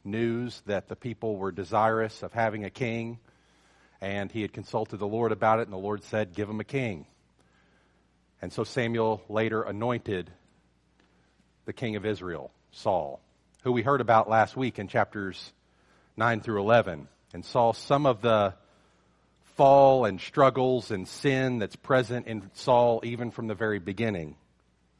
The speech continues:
Samuel comes to the people now again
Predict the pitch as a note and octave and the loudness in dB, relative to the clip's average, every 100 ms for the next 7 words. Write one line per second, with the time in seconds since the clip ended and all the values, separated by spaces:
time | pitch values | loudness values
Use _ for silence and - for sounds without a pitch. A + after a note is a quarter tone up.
0 | _ _ _ _ _ _ _ _ _ - | _ _ _ _ _ _ _ _ _ 2
1 | E3 D#3 C#3 D#3+ C#3+ C3+ C#3 A#2+ D#3 C#3+ | 4 4 2 4 2 2 -2 0 -2 -2
2 | B2+ B2 C3+ B2+ A2+ C3 C3 B2 B2 | -2 2 4 4 2 0 0 0 -4